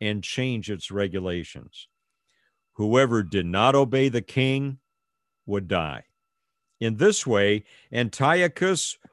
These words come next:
wrote to his whole kingdom. He appointed inspectors all over the, over all the people, and he commanded the Jewish communities to offer pagan sacrifices town by town.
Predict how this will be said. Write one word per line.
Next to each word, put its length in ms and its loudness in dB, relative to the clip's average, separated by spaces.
wrote 500 2
to 160 -2
his 200 -4
whole 280 0
kingdom. 600 -2
He 120 0
appointed 520 -2
inspectors 1000 -4
all 220 2
over 220 -2
the, 240 0
over 280 2
all 180 6
the 100 -2
people, 580 -2
and 200 0
he 120 0
commanded 560 0
the 100 -4
Jewish 540 -4
communities 720 -4
to 180 -6
offer 380 -2
pagan 640 -6
sacrifices 1200 -6
town 320 0
by 240 0
town. 560 -2